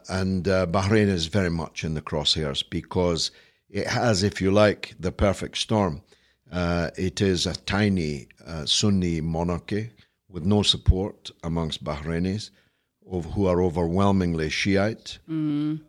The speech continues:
Speaker 1: Uh, it exists only because Saudi Arabia,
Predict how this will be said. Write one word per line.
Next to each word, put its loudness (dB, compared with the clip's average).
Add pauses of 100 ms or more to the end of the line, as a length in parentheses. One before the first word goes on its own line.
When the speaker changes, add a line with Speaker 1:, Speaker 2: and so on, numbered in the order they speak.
(120)
Speaker 1:
Uh, 0 (100)
it -2
exists 0 (100)
only 4
because -2 (360)
Saudi 2
Arabia, 0